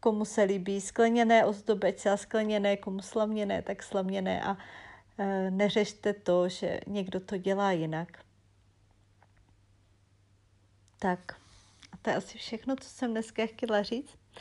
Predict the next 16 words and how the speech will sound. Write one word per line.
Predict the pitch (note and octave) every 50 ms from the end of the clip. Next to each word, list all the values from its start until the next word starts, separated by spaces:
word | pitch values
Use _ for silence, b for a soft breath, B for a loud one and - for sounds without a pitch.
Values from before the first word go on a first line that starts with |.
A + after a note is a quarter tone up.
| B B B B B B B B _
Eh, | A3+ G#3 G#3 G3+ G3+ -
tak | - G#3+ G#3 -
já | G#3 G#3+
se | G#3 - A3
s | - - -
vámi | A3+ A3+ A#3 C4 C4
loučím. | A#3+ F#3 D#3 F3 G#3+ - - - C#4 C#4+ D4+ E4 - - B B B B B B B B _ -
Eh, | A3 G#3+ G#3 G3+ G3+ G3+ - - -
zase | - G#3+ G#3 - - - - A#3+ A3+ A3 A3 G#3+ G#3+ G#3+ G#3 G3+ - - _ _ _ _ _ _ _ _ _ _ _ _ _ _ _ _ _ _ _ _ _ _ -
se | A#3 - B3
uslyšíme | - A3+ A3+ - A#3+ A#3 A#3 - - A#3 A3 A3 A3+ A3+ A3 A3+ A#3 A#3 b b b b b b b b b _ - G3 F#3+ F#3
příští | - - - A3 - - - A#3+ A#3
středu. | - - - - - A3+ G#3 G#3 C4+ D#4 D#4+ - - _ B B B B B B B B _
Mě | A#3+ A#3 A3
určitě | G#3 A3 - B3 A3+ - B3 A#3+
zajímá, | A#3+ G3+ G#3 A3 G#3+ A#3+ B3 C4 C4+ C4+ C4+ C4+ C4+